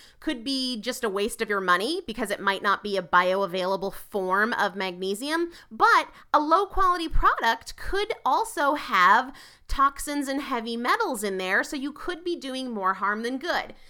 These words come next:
Now, assuming you have a high quality product, you just wanna put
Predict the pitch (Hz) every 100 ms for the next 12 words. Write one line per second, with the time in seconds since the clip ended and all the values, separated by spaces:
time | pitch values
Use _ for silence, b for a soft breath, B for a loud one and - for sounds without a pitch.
0 | b - 285 196 214 277 285 320 339 339
1 | 330 311 330 262 233 - 277 285 339 339
2 | 185 160 208 - - B B 294 302 294
3 | 359 370 359 320 - - 339